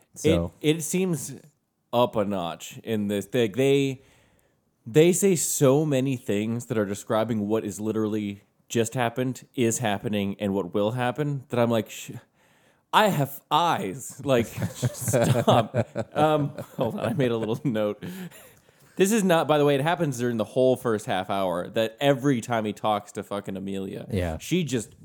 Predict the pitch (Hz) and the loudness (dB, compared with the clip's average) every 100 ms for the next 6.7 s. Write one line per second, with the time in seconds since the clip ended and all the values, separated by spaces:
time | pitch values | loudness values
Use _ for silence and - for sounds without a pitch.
0 | - - - 101 113 113 127 135 131 120 | -20 -20 -20 -10 -4 2 2 2 -2 -4
1 | 117 110 98 92 98 - 113 110 113 110 | -2 -2 -2 -4 -8 -6 -6 -2 0 0
2 | 107 110 104 - - - 156 180 214 190 | -2 -2 -2 -6 -20 2 4 4 2 -2
3 | 143 - 147 143 113 101 107 113 - 131 | -4 -4 -4 -4 -8 -4 -2 -2 -6 -8
4 | 120 117 110 - - - - - 185 208 | -6 -2 -4 -4 -20 -20 -10 -2 0 0
5 | 165 107 - 165 - 82 98 95 - 104 | -2 -6 -4 -2 -2 -6 -4 -4 -6 -8
6 | 101 - 117 110 92 85 - | -8 -2 0 0 -6 -10 -16